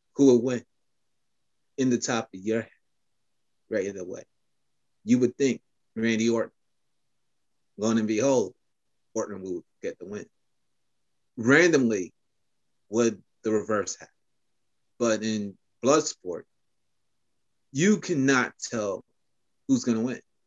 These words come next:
And that's one thing that's always attracted me, going back to Riddle and picked up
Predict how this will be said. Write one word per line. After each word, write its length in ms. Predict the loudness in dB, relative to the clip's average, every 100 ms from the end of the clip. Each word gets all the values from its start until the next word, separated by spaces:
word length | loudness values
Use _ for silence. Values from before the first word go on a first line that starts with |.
| _ _ _ _ _ _
And 160 | 0 2
that's 200 | 2 0
one 280 | 0 0 2
thing 200 | -2 0
that's 360 | -2 -2 -8 _ 0
always 800 | 4 6 6 4 0 -6 -14 -16 -12
attracted 540 | -10 -8 -8 -10 _
me, 60 | _ _ _ _
going 280 | 2 4 2
back 300 | 2 2 0
to 100 | -2
Riddle 280 | -2 -2 -6 _ _ _ _ _ _ -4
and 260 | 2 2 0
picked 300 | -4 -2 0
up 240 | 0 0